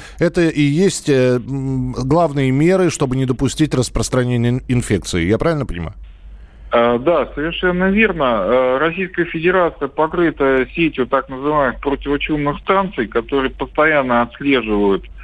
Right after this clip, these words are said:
Speaker 2: э, соответствующее состояние природной среды, то есть отлавливают этих животных, проверяют, есть или нет у них,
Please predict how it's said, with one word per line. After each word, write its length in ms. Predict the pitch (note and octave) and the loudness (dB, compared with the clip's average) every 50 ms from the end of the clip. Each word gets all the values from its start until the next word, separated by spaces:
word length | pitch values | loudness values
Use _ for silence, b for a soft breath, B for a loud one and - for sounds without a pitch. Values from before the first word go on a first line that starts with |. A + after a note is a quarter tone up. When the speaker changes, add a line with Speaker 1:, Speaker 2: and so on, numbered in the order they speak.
| B B B B B B B B B - | B B B B B B B B B -2
Speaker 2:
э, 300 | - - G#2+ A2 A2 G#2+ A2 | 2 2 4 4 2 2 2
соответствующее 1400 | C3 C3 B2+ - C#3+ C3+ B2 - - A#2+ A#2 A#2 A2+ A2+ - A#2 A2+ A2+ A2+ A2 G#2+ G#2+ G#2+ G#2+ G2+ G2 G2 - - | 0 0 2 2 2 2 2 0 0 2 2 2 2 0 0 2 4 6 6 6 6 4 4 4 2 2 0 -2 -4
состояние 920 | A#2+ A2 - - C3+ C3+ C3+ B2+ A#2 A2+ A2 A2 G#2 G2+ G2 G2 G2 F#2+ | -6 -4 -2 0 0 2 2 2 2 2 2 2 2 2 2 2 0 0
природной 600 | - - C3 C#3+ E3+ F#3 G3 F#3 D3+ C3 A#2+ A2 - | -2 0 0 2 2 2 2 0 -2 -4 -6 -6 -6
среды, 640 | - B2+ C3 B2+ C3 A#2+ G#2+ F#2+ F2+ F2+ F2 D#2+ D2 | -8 -8 -6 -4 0 0 2 2 2 2 0 -2 -6
то 120 | - - | -4 -6
есть 120 | A2+ G#2+ A2 | -4 -2 -2
отлавливают 640 | A#2 A2+ - C#3 C3+ B2+ A#2+ A2 G#2+ G#2 G#2 G2+ - | -4 -2 0 2 2 2 2 0 -2 -2 -4 -4 -4
этих 380 | A#2 A2 - - - A2 G#2+ G#2+ | -6 -6 -6 -8 -8 -8 -6 -6
животных, 560 | A2+ B2+ C3+ D#3 E3 E3 D#3 - - - - | -4 -4 -2 0 0 -2 -2 -2 -6 -6 -4
проверяют, 600 | - A2+ A#2 A#2 B2 B2 B2 A#2 A2 G2+ G2 - | -2 0 0 2 2 2 2 2 2 0 -2 -4
есть 300 | A2 A2+ A2 G#2+ - - | -8 -8 -8 -8 -10 -12
или 160 | G#2+ G#2+ A2+ | -10 -6 -6
нет 300 | A2+ A#2 A2+ G#2 F#2 - G2+ | -4 0 0 -2 -2 -2 -4
у 40 | G2+ | -4
них, 320 | G#2 G#2+ G#2 F#2+ - - | -2 -2 -2 -2 -4 -8